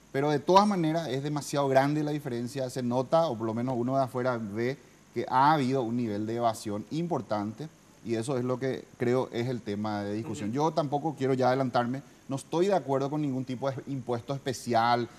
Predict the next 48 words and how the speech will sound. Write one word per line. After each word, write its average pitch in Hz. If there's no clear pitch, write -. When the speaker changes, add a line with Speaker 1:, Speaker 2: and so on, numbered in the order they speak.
Speaker 1:
gravamen 117
a 120
las 120
exportaciones, 123
aumentar 117
el 127
impuesto 117
a 131
la 127
renta 113
al 120
quince. 117
Yo 139
creo 185
que 208
lo 208
que 208
corresponde 180
es 123
que -
el 139
sector 139
se 165
formalice 196
y -
que 156
se 185
paguen 160
los 151
impuestos 139
que 165
actualmente 131
gravan 113
el 120
sector, 117
ni 156
un 185
guaraní 196
más 190
ni 185
un 151
guaraní 135
menos. 104
Y 117
creo 143
que 151
el 160
sector, 143